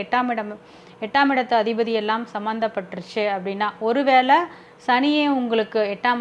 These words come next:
அதிபதியாக இருந்து இந்த நான்காம் பாவத்துல இருக்கக்குள்ள, so, வாகன விபத்துகள்,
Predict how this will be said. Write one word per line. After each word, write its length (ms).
அதிபதியாக 500
இருந்து 240
இந்த 120
நான்காம் 500
பாவத்துல 500
இருக்கக்குள்ள, 560
so, 100
வாகன 460
விபத்துகள், 640